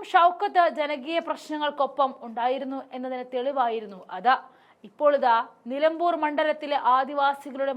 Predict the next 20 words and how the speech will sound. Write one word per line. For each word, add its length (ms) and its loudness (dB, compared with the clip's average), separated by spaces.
മനുഷ്യാവകാശ 600 -4
പ്രശ്നങ്ങൾ 380 -12
പരിഹരിക്കാൻ 500 -8
സ്വയം 340 2
നടപടികൾ 480 0
സ്വീകരിക്കൂ 580 -8
എന്ന് 160 -4
പൊതു 260 -6
താൽപര്യ 420 0
ഹർജിക്കാരനും 680 -2
സ്ഥലം 320 2
എം 80 -10
എൽ 140 -4
എയുമായ 280 0
ആര്യാടൻ 420 0
ഷൗക്കത്തിനോട് 520 -2
ഹൈക്കോടതി 600 -4
പറയുകയാണ്. 540 -6
ഉന്നയിച്ച 440 -4
വിഷയങ്ങൾ 460 0